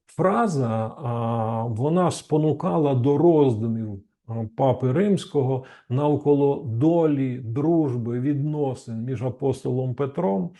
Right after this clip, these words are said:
і Ісусом Христом. І важливість тут у тому, що дуже важке і красиве питання, яке було задано, містило в собі в тому числі і відповідь. Чому? Тому що,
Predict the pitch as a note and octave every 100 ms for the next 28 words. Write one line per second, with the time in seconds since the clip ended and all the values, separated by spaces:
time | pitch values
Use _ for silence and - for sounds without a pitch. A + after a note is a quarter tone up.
0 | - _ _ - E3 D#3+ D3+ C3+ - D3+
1 | D3+ C3+ B2 B2+ - - G2+ G2+ G#2 -
2 | - _ - D#3 D#3+ D#3+ D#3 D3 - B2+
3 | D3 B2 E3+ F#3+ D#3+ A#2 - D3 D3 D3
4 | - A#3+ A#3+ F3+ C3+ - - - D3 C#3
5 | C3+ A#2 A2 G3 E3+ E3 G#2+ A#2+ E3 D#3
6 | - F#3+ E3 A2+ G#2+ - C3 - D3 D3+
7 | D3+ - C#3+ A#2 A2+ - C3+ D#3+ C#3+ B2+
8 | A#2+ A#2 A#2+ A2+ C3+ B2 - - _ A#2+
9 | D3 D3 D3 - A2 D#3 A3+ F#3+ E3+ D#3
10 | D3 D3+ - - G#3 F#3+ E3+ - D3+ C3+
11 | D3 B2 E3 D#3 D3 D3 C3 - D3 D3
12 | C#3+ C#3 C#3+ A#2+ - G2+ G2+ G2+ - _
13 | _ _ _ - - F3 F3+ D#3 G#2 C3+
14 | D#3+ - - E3 D3+